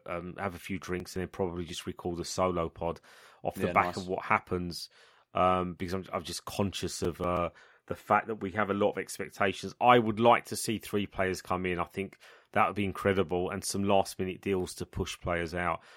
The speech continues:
Speaker 1: I mean, that's ideally what we need. I think
Speaker 2: I thi-,
Speaker 1: as
Speaker 2: well, I think it sounds like Eric Dyer is p-, possibly gonna move now, doesn't it? He wasn't even in the squad last night, was he?
Speaker 1: Yeah.
Speaker 2: So, you know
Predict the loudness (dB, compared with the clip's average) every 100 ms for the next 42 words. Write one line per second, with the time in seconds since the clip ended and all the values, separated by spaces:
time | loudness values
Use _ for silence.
0 | -20 _ -6 0 4 4 6 4 6 4
1 | 4 2 -2 0 4 4 2 -2 -14 -20
2 | _ _ -4 -2 -2 -2 0 2 2 0
3 | -8 -20 _ 2 4 4 2 0 -4 -6
4 | -6 -2 2 2 2 4 4 4 4 6
5 | 6 2 -4 -8 -8 -14 -6 -6 -4 -4
6 | -2 -2 -2 -2 -2 -6 -8 -6 -6 -6
7 | -8 -6 -2 0 0 -4 -6 -6 -6 -2
8 | -2 4 4 4 -2 -8 -8 -10 -4 -4
9 | -4 -6 -4 2 2 2 -2 -8 _ _
10 | _ _ _ -6 -4